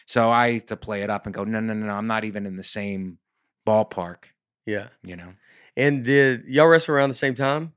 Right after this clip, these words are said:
Speaker 1: He was, is a little bit older.
Speaker 2: Yeah, yeah.
Speaker 1: Yeah.
Speaker 2: And then, uh, would you ever heard of him back then? Or is it, there's no
Speaker 1: No, but there was a guy, like, he, yeah, I mean, if you looked at the rankings
Speaker 2: Yeah.
Speaker 1: and stuff, you would see
Speaker 2: Yeah.
Speaker 1: he was a guy.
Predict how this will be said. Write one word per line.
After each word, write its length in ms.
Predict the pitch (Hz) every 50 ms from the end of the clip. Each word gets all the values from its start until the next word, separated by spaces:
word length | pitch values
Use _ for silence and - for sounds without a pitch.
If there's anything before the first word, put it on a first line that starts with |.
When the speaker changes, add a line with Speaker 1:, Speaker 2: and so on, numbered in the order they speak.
| - - - -
Speaker 1:
He 340 | - 117 120 120 123 117 110
was, 200 | 104 104 98 -
is 180 | - - 104 -
a 60 | 104
little 180 | 101 104 98
bit 120 | 90 92 87
older. 240 | 85 90 87 - - - 120
Speaker 2:
Yeah, 200 | 120 113 101 95
yeah. 180 | 98 92 92 -
Speaker 1:
Yeah. 140 | 90 85 85 - _ _ _ _ _ -
Speaker 2:
And 220 | - 120 120 117 107
then, 500 | 117 123 120 120 117 113 110 107 - - _ - 50 -
uh, 260 | - 120 113 107 104
would 140 | 104 131 139
you 80 | 143 180
ever 180 | 190 160 135 131
heard 220 | - 147 160 170
of 100 | 180 175 175
him 180 | 180 185 185 175
back 240 | 175 180 180 -
then? 360 | - 196 202 202 190 180 175 _ -
Or 160 | - 123 127
is 160 | 120 117 101 107
it, 160 | 107 - - - - - - - - - - -
there's 120 | 143 151
no 280 | 151 156 127 110 104 98
Speaker 1:
No, 300 | 107 123 139 143 143 139
but 120 | 123 127 113
there 140 | 139 139 143
was 160 | 147 127 120
a 80 | 127
guy, 400 | 120 101 120 117 117 117 113 110
like, 240 | 110 110 107 - - _ _
he, 840 | - - - - - - 123 120 120 117 113 113 113 110 110 107 _ -
yeah, 200 | 139 151 131 101
I 40 | 104
mean, 160 | 113 113 110
if 120 | 110 - 147
you 80 | 143
looked 200 | 123 120 - -
at 80 | 101 -
the 100 | 95 90
rankings 380 | 95 101 110 117 - - 90
Speaker 2:
Yeah. 180 | 123 127 113 98 95
Speaker 1:
and 100 | 101 92
stuff, 340 | - - 101 90 87 - -
you 120 | 98 92
would 180 | 90 90 82 _ _ _ _ -
see 200 | - - 98 120
Speaker 2:
Yeah. 180 | 117 107 - - _ _ _ _ - - - - - _ -
Speaker 1:
he 140 | 87 95 92
was 180 | 87 90 85
a 60 | 92
guy. 340 | 87 92 92 90 90 87 90